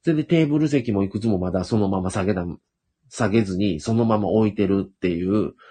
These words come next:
あれは人配置ミスやと思いますわ。うん。もうちょっと、あの、軸になる人間がいないんでしょうね、ホールにしても。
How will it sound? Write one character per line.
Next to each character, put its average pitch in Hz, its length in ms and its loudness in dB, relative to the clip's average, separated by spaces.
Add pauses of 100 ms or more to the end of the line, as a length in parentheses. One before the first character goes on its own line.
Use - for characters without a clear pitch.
(800)
あ 160 140 0
れ 180 120 4
は 160 240 2
人 156 320 0
配 151 200 2
置 120 160 -4
ミ 131 100 0
ス 113 120 0
や 87 120 4
と 87 120 -2
思 82 180 -2
い 80 60 -4
ま 87 120 -4
す 87 140 -6
わ。 69 240 -4 (720)
う 90 80 -4
ん。 85 500 -4
も 160 160 0
う 175 60 2
ち 175 80 -2
ょ 175 40 4
っ 170 140 -8
と、 110 320 4
あ 98 60 -2
の、 95 400 0
軸 170 260 2
に 110 120 2
な 95 120 2
る 98 100 0
人 95 240 -2
間 98 120 0
が 104 120 2
い 147 80 2
な 123 120 2
い 92 60 -2
ん 73 40 -10
で 82 80 -8
し - 80 -6
ょ 76 60 -2
う - 20 -4
ね、 156 160 2
ホ 113 180 4
ー 98 60 2
ル 95 80 2
に 92 140 -2
し - 80 -8
て 82 100 -4
も。 78 260 -10